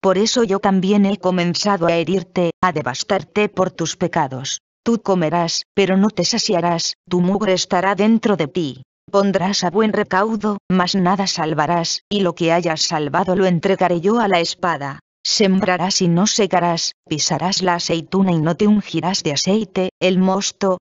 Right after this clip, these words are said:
y no beberás vino. Tú observas los decretos de Omri,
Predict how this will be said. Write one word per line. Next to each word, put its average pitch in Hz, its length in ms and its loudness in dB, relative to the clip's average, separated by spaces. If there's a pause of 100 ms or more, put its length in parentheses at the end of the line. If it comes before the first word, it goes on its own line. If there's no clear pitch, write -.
y 180 120 2
no 185 160 2
beberás 175 480 -2
vino. 139 360 -6 (240)
Tú 233 160 0
observas 190 600 -2
los 185 220 0
decretos 185 600 -2
de 202 120 2
Omri, 180 420 0